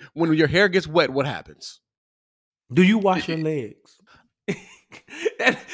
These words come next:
Speaker 2: we gotta ask it though, because
Speaker 1: Right.
Speaker 2: we got white
Speaker 1: Do you
Speaker 2: women
Speaker 1: think
Speaker 2: out here on national T V saying that they don't wash them. <laughs>
Speaker 1: Right. Do you, are certain things nasty? Is outside of smell? Like,
Speaker 2: Do you
Speaker 1: it's
Speaker 2: shower
Speaker 1: all the
Speaker 2: every day?
Speaker 1: Listen,
Speaker 2: <laughs>
Speaker 1: all, there are things that matter. Right? You know what I'm
Speaker 2: Yes.
Speaker 1: saying? Like, certain things that matter. So,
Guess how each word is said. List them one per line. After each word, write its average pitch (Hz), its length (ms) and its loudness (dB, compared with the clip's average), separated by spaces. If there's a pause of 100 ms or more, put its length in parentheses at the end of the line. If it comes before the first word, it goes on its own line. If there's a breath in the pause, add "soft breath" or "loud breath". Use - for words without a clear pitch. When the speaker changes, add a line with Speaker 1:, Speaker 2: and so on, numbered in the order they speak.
(180)
Speaker 2:
we 277 120 0
gotta 277 360 4
ask 277 260 0
it 233 120 -10
though, 208 200 4
because 233 280 -6
Speaker 1:
Right. 214 160 2
Speaker 2:
we - 80 2
got 269 120 0
white 294 100 4
Speaker 1:
Do - 60 4
you - 60 4
Speaker 2:
women 269 140 -2
Speaker 1:
think 247 100 4
Speaker 2:
out 302 60 4
here 294 80 2
on 247 160 2
national 254 320 2
T 311 140 0
V 262 120 -6
saying 247 320 -6
that 240 140 -2
they 240 60 -4
don't 240 200 -2
wash 254 280 4
them. 175 200 -14
<laughs> 415 100 0 (840 loud breath)
Speaker 1:
Right. 156 380 -2 (160)
Do 151 80 -2
you, 170 460 -4
are 151 120 0
certain 202 240 0
things 165 220 -4
nasty? 120 440 -10
Is 190 180 2
outside 165 440 2
of 165 80 -6
smell? 170 460 -6
Like, 151 300 -2
Speaker 2:
Do 123 60 -10
you 202 80 -4
Speaker 1:
it's 170 80 -4
Speaker 2:
shower 160 260 2
Speaker 1:
all 208 80 4
the 180 200 0
Speaker 2:
every 143 460 -4
day? 127 180 -10 (460)
Speaker 1:
Listen, 151 480 -2 (220)
Speaker 2:
<laughs> - 220 -6
Speaker 1:
all, 156 260 -8
there 208 140 4
are 208 40 2
things 196 400 -4
that - 300 -2
matter. 131 500 -8
Right? 127 160 -6
You 156 140 -2
know 180 60 -2
what - 0 -
I'm 180 40 -4
Speaker 2:
Yes. 165 60 -10
Speaker 1:
saying? 175 180 -2
Like, 123 200 0
certain 170 260 0
things 156 220 -2
that 123 140 0
matter. 110 300 -6
So, 120 380 -2